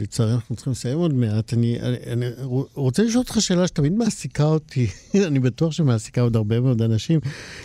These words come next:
כשאנחנו שומעים על שחקנים נורא עסוקים כמוך, למשל, שמשחקים ב-,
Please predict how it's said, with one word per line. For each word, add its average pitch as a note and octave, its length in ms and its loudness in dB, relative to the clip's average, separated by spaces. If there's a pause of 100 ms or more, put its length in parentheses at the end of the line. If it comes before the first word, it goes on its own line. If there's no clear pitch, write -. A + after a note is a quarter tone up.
כשאנחנו A2 260 2
שומעים C3+ 300 4
על C#3 80 4
שחקנים C3+ 480 2
נורא B2 240 2
עסוקים B2+ 460 0
כמוך, A#2 460 0
למשל, A2 380 0
שמשחקים A2 760 -2
ב-, A2 220 0